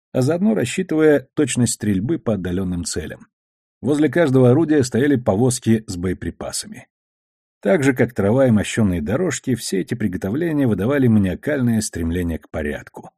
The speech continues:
А на нижнем ярусе работяги начали для чего-то разрушать короткие участки стены. Странное занятие.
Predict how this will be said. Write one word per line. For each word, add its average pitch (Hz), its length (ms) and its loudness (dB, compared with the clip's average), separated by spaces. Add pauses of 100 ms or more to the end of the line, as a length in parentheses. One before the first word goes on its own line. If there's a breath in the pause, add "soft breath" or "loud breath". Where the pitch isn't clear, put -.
(640)
А 87 80 -6
на 98 80 0
нижнем 170 340 4
ярусе 151 540 4
работяги 123 420 2
начали 139 400 0
для 117 220 2
чего-то 147 400 -2
разрушать 104 560 -2
короткие 101 520 -4
участки 92 440 -8
стены. - 480 -10 (640)
Странное 87 640 0
занятие. 78 640 -8